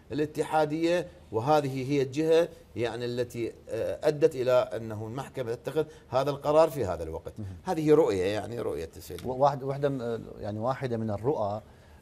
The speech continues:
Speaker 2: اللي انطرحت أستاذ حسن، بأنه هذا الضلع الثاني من التحالف الثلاثي قد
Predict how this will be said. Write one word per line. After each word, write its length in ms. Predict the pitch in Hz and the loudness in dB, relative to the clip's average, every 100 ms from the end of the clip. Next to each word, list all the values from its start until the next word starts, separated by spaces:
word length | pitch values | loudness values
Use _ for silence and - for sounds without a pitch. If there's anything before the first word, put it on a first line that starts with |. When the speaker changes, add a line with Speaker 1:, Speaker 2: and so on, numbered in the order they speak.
| - | -8
Speaker 2:
اللي 140 | 101 | -6
انطرحت 360 | 95 117 110 104 | -4 -4 -4 -10
أستاذ 280 | 101 98 95 | -6 -4 -4
حسن، 400 | - 113 95 85 - - - - - | -4 -6 -6 -10 -16 -20 -20 -20 -8
بأنه 500 | 101 113 113 113 110 117 | -4 -2 -2 -4 2 4
هذا 160 | 117 | 4
الضلع 300 | 110 101 120 | 2 2 2
الثاني 480 | 110 - 123 123 113 | 0 0 0 0 -2
من 80 | 101 | -6
التحالف 540 | - 104 110 104 92 | -6 -4 -4 -4 -6
الثلاثي 460 | - 107 107 107 110 | -8 0 0 0 -4
قد 160 | 107 | -6